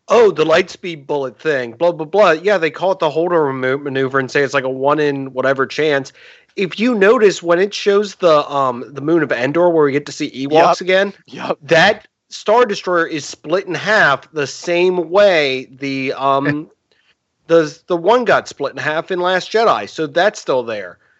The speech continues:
Speaker 1: Luke doesn't, I mean, Luke's
Speaker 3: That's
Speaker 1: just
Speaker 3: so, I have a
Speaker 1: it
Speaker 3: question about that, 'cause that's one of the very last scenes. Is that, is that the Star Destroyer that destroyed the other planet?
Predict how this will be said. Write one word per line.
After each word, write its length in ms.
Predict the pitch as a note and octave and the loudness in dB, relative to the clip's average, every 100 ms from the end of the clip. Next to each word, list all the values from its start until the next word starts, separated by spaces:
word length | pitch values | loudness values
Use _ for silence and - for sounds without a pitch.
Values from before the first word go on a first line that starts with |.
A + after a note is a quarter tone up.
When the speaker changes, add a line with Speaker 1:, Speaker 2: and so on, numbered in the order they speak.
| _ _ _ | _ _ _
Speaker 1:
Luke 500 | D3 D3+ C4+ B3+ - F3 | -2 0 0 -2 -8 0
doesn't, 480 | G3 F#3 G3+ E3 - | 0 2 -2 -4 -8
I 60 | F#3+ | -4
mean, 180 | G3+ | -2
Luke's 140 | E3+ G3+ | 0 2
Speaker 3:
That's 200 | E3+ - | 0 0
Speaker 1:
just 180 | G#3 - | -2 -2
Speaker 3:
so, 220 | F3 D#3 _ _ _ _ _ - | -8 -8 _ _ _ _ _ -4
I 80 | |
have 100 | G3 | -2
a 40 | G#3+ | -2
Speaker 1:
it 80 | G#3 | 0
Speaker 3:
question 360 | E3+ E3+ F#3+ - | 0 0 -2 -12
about 340 | F3 B2 A2 | -8 -6 -6
that, 260 | A#2 A2+ A2+ | -6 -6 -6
'cause 100 | A#2 | -8
that's 180 | B2 - | -8 -6
one 80 | E3+ | -8
of 80 | D3 | -8
the 60 | |
very 340 | F#2+ G#2+ B2 C3 | -6 -4 -2 -2
last 380 | B2 A#2+ B2 | 0 -2 -4
scenes. 360 | - D#3+ F3 A#2+ | -8 -8 -6 -6
Is 160 | G#2 G#2 | -8 -4
that, 240 | B2 - | -4 -4
is 160 | B2 G#2+ | -6 -4
that 280 | C3 D#3+ | -2 -4
the 80 | - | -6
Star 320 | - - C#3 | -10 -2 -2
Destroyer 800 | B2+ - - A#2 A#2 A2+ G#2+ G#2 | -2 -8 -8 -4 -2 -2 -2 -4
that 280 | F#2+ A2 G#2+ | -4 -4 -4
destroyed 460 | A2 - - G#2 G#2 | -6 -10 -4 -2 -2
the 140 | F#2+ - | -2 0
other 300 | G#2+ A2+ F#2 | 2 2 0
planet? 760 | - F#2+ D2+ A#1 - - - | -4 -8 -6 -8 -12 -20 -20